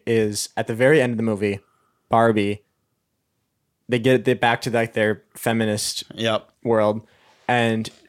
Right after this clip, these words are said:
Speaker 1: she decides to leave Barbie land and go live in the real world.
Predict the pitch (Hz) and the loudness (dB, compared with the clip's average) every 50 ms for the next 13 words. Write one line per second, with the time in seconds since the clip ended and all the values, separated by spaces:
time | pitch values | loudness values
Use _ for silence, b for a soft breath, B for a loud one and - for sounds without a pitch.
0 | _ - - - - - 135 135 131 131 - - 135 120 117 117 110 101 - - | _ -8 -6 -4 0 2 2 2 2 2 2 4 4 4 4 4 2 0 -2 -2
1 | - 113 107 110 113 123 135 139 139 127 - - 117 113 117 117 110 107 101 95 | -2 -2 0 0 2 2 4 4 4 2 0 2 4 4 4 4 2 0 -2 -2
2 | 95 92 92 92 92 95 - _ _ _ - 107 113 107 113 107 107 107 104 104 | -2 -2 -2 -4 -6 -8 -12 _ _ _ -4 -4 -2 0 2 2 2 2 0 0
3 | 101 98 92 90 90 98 98 87 80 60 50 - | -2 -2 -2 -2 0 0 0 0 -2 -4 -8 -12